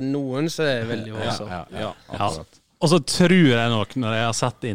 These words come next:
Speaker 3: intervjuet etterkant, og så ser jeg måten jeg tror Lars tenker underveis, at når han sier det, da tenker han, «Oi, nå blir det trøbbel.»
Speaker 2: Ja.
Speaker 3: Og så prøver han å trekke seg litt tilbake. Men jeg er helt enig, jeg, t-, jeg tror ikke han mener noe vondt med det.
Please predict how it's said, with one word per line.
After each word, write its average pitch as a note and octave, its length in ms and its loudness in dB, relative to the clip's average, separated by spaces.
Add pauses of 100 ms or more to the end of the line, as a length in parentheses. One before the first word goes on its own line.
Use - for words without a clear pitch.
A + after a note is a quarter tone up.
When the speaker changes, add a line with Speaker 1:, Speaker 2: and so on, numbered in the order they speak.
Speaker 3:
intervjuet G2+ 320 -2
etterkant, F#2 460 -4
og G#2+ 60 -4
så B2 100 0
ser C3+ 360 2
jeg G2+ 100 2
måten G#2 720 0 (320)
jeg - 100 -6
tror A#2+ 180 4
Lars A2 260 2
tenker A2 480 -2
underveis, G#2+ 500 2
at G#2+ 120 -4
når G2 120 0
han F#2+ 100 2
sier A#2+ 280 2
det, A2 240 2 (320)
da C3 80 0
tenker G#2+ 200 2
han, G#2+ 100 -2
«Oi, E2+ 180 -6 (500)
nå G#2+ 120 2
blir F2 180 0
det - 40 -6
trøbbel.» F2 280 -2
Speaker 2:
Ja. F2 140 -6 (520)
Speaker 3:
Og A#2 100 2
så B2 100 2
prøver A#2+ 200 2
han A#2 100 4
å - 20 -6
trekke G#2 280 0
seg G#2+ 120 0
litt G#2 140 0
tilbake. G2 340 0
Men G#2 160 0
jeg B2 60 2
er C3 40 2
helt C3 140 2
enig, A#2+ 260 2
jeg, A2+ 80 0
t-, - 140 2
jeg C#3 80 4
tror F3 100 6
ikke - 140 2
han C#3 80 6
mener C3+ 300 4
noe A#2 200 2
vondt C3 300 4
med C#3+ 140 4
det. E3 200 4